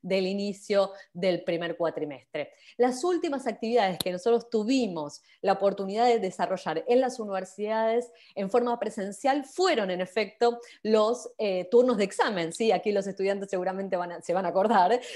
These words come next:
los turnos de examen, y los profesores, por supuesto, también lo recordamos muy bien, los turnos de examen de febre-, de febrero y marzo. Y después de ese momento, después del veinte de marzo del dos mil veinte, docentes y estudiantes conocimos por primera vez,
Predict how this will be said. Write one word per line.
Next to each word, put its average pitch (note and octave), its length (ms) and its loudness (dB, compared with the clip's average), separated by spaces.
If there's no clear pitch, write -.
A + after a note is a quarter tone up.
los A#3 200 4
turnos C4+ 280 0
de G#3+ 80 0
examen, A3 480 -2
y F#3+ 40 -2
los D#3+ 140 -2
profesores, E3+ 400 -4
por F3 120 -6
supuesto, E3+ 320 -8
también E3+ 220 -6
lo F3+ 80 -2
recordamos F3 460 -4
muy A#3 120 -4
bien, G3 220 -4
los A3 180 -2
turnos C4 240 -2
de A#3 60 -2
examen G3 520 -4
de F#3+ 160 -4
febre-, F3 520 -2
de F#3+ 140 -6
febrero F#3+ 520 0
y F#3+ 100 -6
marzo. C#3+ 540 -10
Y C#4+ 100 4
después F4+ 420 4
de A#4 120 4
ese A#4+ 180 0
momento, C4 520 0
después B3+ 300 0
del A3+ 140 0
veinte B3+ 420 0
de G3 80 -4
marzo G#3+ 300 -4
del D3+ 160 -4
dos D#3+ 140 -6
mil C4 120 -4
veinte, F#3+ 460 -4
docentes D4 840 -2
y - 20 -6
estudiantes G3 680 -6
conocimos C#4+ 600 -6
por A3+ 160 -2
primera C4+ 360 -2
vez, G3 360 -2